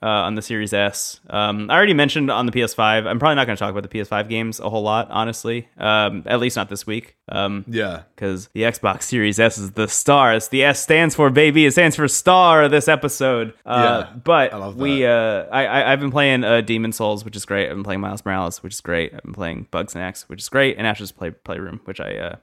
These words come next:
Speaker 1: have already
Speaker 2: I'm
Speaker 1: mentioned.
Speaker 2: excited to
Speaker 1: It's
Speaker 2: hear
Speaker 1: great.
Speaker 2: about all those, but I need to know more about Bugsnax. So, uh, I, I'm very excited for whenever
Speaker 1: I'm,
Speaker 2: that
Speaker 1: I'm
Speaker 2: episode
Speaker 1: saving that for a
Speaker 2: happens.
Speaker 1: future one, yeah.
Speaker 2: Yeah.
Speaker 1: Um, but, uh, now we wanna talk a little bit about what we've been playing on the Series S. Um, just, like, top level, we've both been playing Yakuza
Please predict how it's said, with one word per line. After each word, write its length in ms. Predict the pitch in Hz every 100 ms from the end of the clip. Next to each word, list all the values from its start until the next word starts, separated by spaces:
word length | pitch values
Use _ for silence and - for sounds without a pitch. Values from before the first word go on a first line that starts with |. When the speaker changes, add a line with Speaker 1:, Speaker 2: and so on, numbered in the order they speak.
| _ -
Speaker 1:
have 80 |
already 80 | -
Speaker 2:
I'm 60 | 147
Speaker 1:
mentioned. 40 |
Speaker 2:
excited 220 | 180 185
to 60 | 139
Speaker 1:
It's 40 | 135
Speaker 2:
hear 80 |
Speaker 1:
great. 80 | 117
Speaker 2:
about 60 | 101
all 140 | 110
those, 220 | 120 127 117
but 120 | 117
I 100 | 107
need 220 | 110 110
to 100 | -
know 160 | 110 101
more 180 | 98 95
about 220 | 90 78
Bugsnax. 560 | 87 85 - 82 82
So, 400 | - 104 90 98 _ _
uh, 220 | 104 101 95 107 110
I, 80 | 107
I'm 100 | 107
very 220 | 120 113
excited 340 | 101 110 98
for 100 | -
whenever 220 | 98 92 110
Speaker 1:
I'm, 120 | 135
Speaker 2:
that 120 | 135
Speaker 1:
I'm 40 | 131
Speaker 2:
episode 120 | 147
Speaker 1:
saving 160 | 127 110
that 140 | 101
for 80 | 101
a 20 |
Speaker 2:
happens. 160 | 90 92
Speaker 1:
future 140 | 85
one, 160 | 73 82
yeah. 180 | 82 - _
Speaker 2:
Yeah. 160 | 98 90
Speaker 1:
Um, 180 | 85 - -
but, 200 | 113 113
uh, 540 | 110 107 104 92 - 123
now 240 | 143 175
we 100 | 208
wanna 160 | 190 175
talk 140 | 180
a 20 | 175
little 140 | 165
bit 80 | 160
about 340 | 160 151 131 131
what 160 | 143
we've 160 | 147 139
been 100 | 135
playing 180 | 147 139
on 60 |
the 80 | 131
Series 260 | - 135 123
S. 360 | 135 - - -
Um, 680 | 107 107 107 110 107 107 -
just, 240 | 156 -
like, 160 | 143 -
top 260 | 135 143
level, 400 | 156 139 160 160
we've 140 | 123 120
both 140 | 127
been 100 | 131
playing 180 | 123 120
Yakuza 280 | 113 120